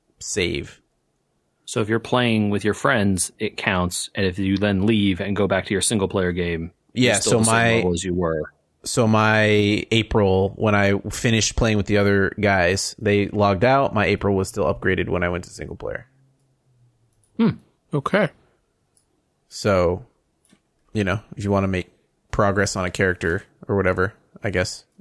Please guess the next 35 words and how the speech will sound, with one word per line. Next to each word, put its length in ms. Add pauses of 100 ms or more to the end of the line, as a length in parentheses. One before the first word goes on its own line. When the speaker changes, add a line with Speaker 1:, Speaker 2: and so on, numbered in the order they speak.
(420)
Speaker 1:
I 60
don't, 220 (500)
I 60
don't 100
know. 140 (1160)
It 80
didn't 160
seem 280
like 240
<laughs> 0
it 80 (340)
mattered 440
that 200
much. 300
I'm 140
sure 260
the 120
abilities 560
later 260
on 140
get 120
really 200
cool. 380 (2000)
Um, 400 (1400)
Speaker 2:
I 120
think 140
that's, 180
like, 200
a 260
fun 420
way 220
to, 140
like, 280
give 320
multiplayer 840